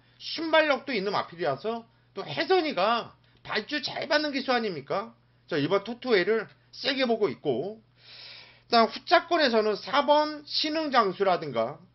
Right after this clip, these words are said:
어, 오 번 메이저 파워, 그리고 구 번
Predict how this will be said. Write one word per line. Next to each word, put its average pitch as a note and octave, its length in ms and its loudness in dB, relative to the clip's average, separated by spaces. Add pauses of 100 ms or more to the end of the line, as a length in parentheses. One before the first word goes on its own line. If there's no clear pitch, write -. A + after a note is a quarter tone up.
(160)
어, C3+ 160 -4
오 D#3+ 200 8
번 A#3+ 340 2
메이저 A3 440 2
파워, D3 460 0 (640)
그리고 A3 540 0
구 F3+ 200 -6
번 C#4 380 6